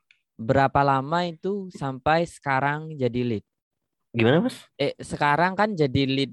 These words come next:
Speaker 1: di Android, Android atau mobile sih?
Speaker 2: Di Android.
Speaker 1: Eh, di sana mo-, ada, ada mobile I O S juga nggak?
Speaker 2: Ada, mobile I O S.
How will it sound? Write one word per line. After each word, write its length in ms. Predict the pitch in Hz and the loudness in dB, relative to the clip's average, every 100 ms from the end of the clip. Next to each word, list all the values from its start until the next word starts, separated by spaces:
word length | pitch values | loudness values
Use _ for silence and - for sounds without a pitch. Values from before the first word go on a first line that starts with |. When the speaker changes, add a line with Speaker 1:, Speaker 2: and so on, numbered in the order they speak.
| 113 | -6
Speaker 1:
di 360 | 127 127 123 - | -4 -2 -2 -4
Android, 480 | 127 127 135 180 - _ _ _ _ | -6 -2 0 0 -4 _ _ _ _
Android 320 | 151 156 151 | -8 -4 -4
atau 160 | 196 208 | -4 -4
mobile 400 | 202 135 120 120 | -6 -4 -4 -4
sih? 160 | 131 143 _ _ | -10 -18 _ _
Speaker 2:
Di 560 | - 113 110 110 101 101 | 0 4 4 4 2 0
Android. 440 | - 117 110 98 - _ _ - | 0 0 2 0 -2 _ _ -8
Speaker 1:
Eh, 260 | 135 143 139 | -4 -4 -6
di 160 | 139 | -8
sana 320 | 151 160 180 | -10 -8 -8
mo-, 240 | 226 202 - | -6 -6 -6
ada, 340 | - 151 156 - - | -4 0 -2 -4 -6
ada 400 | 143 147 147 147 | -2 0 0 0
mobile 460 | 147 143 131 135 | -6 -6 -4 -4
I 140 | - 131 | -4 -8
O 60 | 131 | -10
S 120 | 135 | -14
juga 240 | - 131 120 | -14 -14 -14
nggak? 160 | 98 _ _ _ _ _ _ - | -16 _ _ _ _ _ _ -4
Speaker 2:
Ada, 320 | 101 90 110 | -4 -4 -6
mobile 360 | 120 101 92 80 | -4 -4 -2 -2
I 120 | 87 | -4
O 80 | 85 | -6
S. 100 | 87 | -10